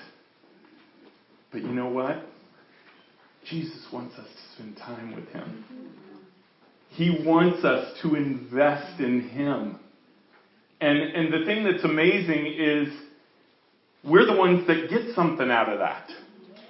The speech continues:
You know, I, I have to tell you, when, when we were up at, uh, the conference, and I w-, I wanna use that as an example,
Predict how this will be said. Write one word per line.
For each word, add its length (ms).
You 80
know, 180
I, 340
I 80
have 200
to 160
tell 140
you, 100
when, 260
when 220
we 80
were 320
up 180
at, 260
uh, 240
the 160
conference, 540
and 80
I 60
w-, 260
I 60
wanna 400
use 280
that 200
as 160
an 100
example, 680